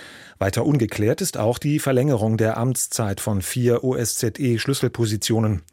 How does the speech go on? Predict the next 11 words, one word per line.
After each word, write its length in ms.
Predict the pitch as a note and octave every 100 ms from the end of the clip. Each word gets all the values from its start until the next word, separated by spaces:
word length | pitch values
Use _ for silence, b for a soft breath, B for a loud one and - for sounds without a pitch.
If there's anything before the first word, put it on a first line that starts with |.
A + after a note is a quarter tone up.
| B B B
darunter 400 | - F#2 G#2 F3+
der 260 | C3+ G#2+ C3
von 320 | - C3 C3+
Generalsekretärin 920 | B2 A#2 A2 G#2+ - C#3 B2+ A#2 A2 B2
Schmidt. 360 | - A2 - _ _ B B B -
Auch 180 | B2
hier 300 | - C#3+ F2+
stellt 300 | F2 G2+ F#2
sich 220 | - G#2 G2
Russland 440 | G#2+ - A2 -
quer. 260 | - G2+